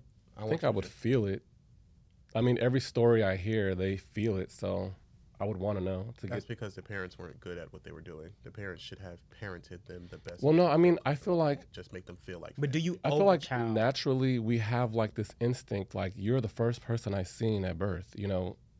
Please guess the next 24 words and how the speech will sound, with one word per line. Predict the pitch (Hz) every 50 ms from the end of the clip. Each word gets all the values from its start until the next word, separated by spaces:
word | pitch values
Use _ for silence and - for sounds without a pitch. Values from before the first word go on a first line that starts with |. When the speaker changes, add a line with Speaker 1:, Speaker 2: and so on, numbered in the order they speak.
| - - -
Speaker 2:
Um, | 104 98 95 90 90
you | 104 110
nurtured | 110 104 110 123 - - 101 90
me | 90 92 92 87 87
when | 87 92 92
I | 95 98
was, | 95 90 92 - -
I | 107 107
remember, | 107 101 92 95 107 123 123 101 87 85 85 - - - _
even | - 113 107 113
though | 113 107
you | 104 98 90
don't | 85 110 117 127 107
remember, | 92 95 90 92 90 95 98 95
it's | 98 - -
like, | 98 95 98 - - - - - -
I | - 107
think | 117 127 117 - - - 101 95 -
our | 113 107 98
bodies | 90 95 92 95 110 120 104 95 98
remember. | 95 92 92 92 92 92 95
So, | - - 101 98 95 92 92 - - - - - - - - - - _ - _ - _ - _ - -
you | 113 120
know, | 120 117 110 107 107